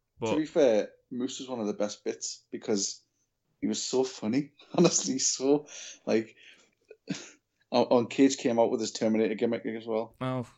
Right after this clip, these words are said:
Speaker 1: okay.
Speaker 2: His fucking s-, Fritz stick.
Speaker 1: Oh, it, it's the most Poundland Terminator I've ever seen. It's
Speaker 2: It's like you've got Ke-,
Speaker 1: awful.
Speaker 2: you've got Kenny Omega who's doing it for real.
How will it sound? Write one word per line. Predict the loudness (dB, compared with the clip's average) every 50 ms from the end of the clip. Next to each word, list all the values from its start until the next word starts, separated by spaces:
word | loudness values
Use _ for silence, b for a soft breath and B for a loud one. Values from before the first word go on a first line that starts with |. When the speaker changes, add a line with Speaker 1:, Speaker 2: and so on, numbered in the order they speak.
| _ -8
Speaker 1:
okay. | -4 -4
Speaker 2:
His | -4 -4 -4 -8 -10 -10
fucking | -12 -8 -4 0 0 0
s-, | 2 2 0 0 -2 -6 -18 _ _ _ -6
Fritz | 0 0 2 2 2
stick. | 2 2 2 0 0 b b b b b b b b _ _ -4
Speaker 1:
Oh, | -2 0 0
it, | 2 0 0 -2 -6 -14 B B B B B B B B -2
it's | 0 0 0 -4
the | -6 -4 -2 -2 0 0
most | 2 2 2 2 2 0 -4 -8 -8
Poundland | -8 -4 -2 -2 -2 -2 -2 -2 -2 0 0 -2 -4 -6
Terminator | -4 -2 0 0 0 0 -2 -4 -4 -4 -6 -6 -6 -6 -6 -6
I've | -4 -4 -4 -4 -6 -10 _ _ 0
ever | 2 2 2 2 2 -2 -2
seen. | -2 -2 -2 -2 -2 -2 -2 -4 -6 -12 -20 -20 -16 -4 2
It's | 4 4 6
Speaker 2:
It's | 8
like | 8 8 8
you've | 8 8 8
got | 6 6 4 4
Ke-, | 2 -2
Speaker 1:
awful. | -4 -4 -4 -8 _ _ -20 _ _ _
Speaker 2:
you've | 2 2 2
got | 2 0 2
Kenny | 4 4 6 6
Omega | 6 6 8 6 6 6 4 2
who's | 0 -2 0
doing | 0 2 2 2
it | 0
for | -2 -4 -2 0
real. | 2 4 4 4 2 0 -6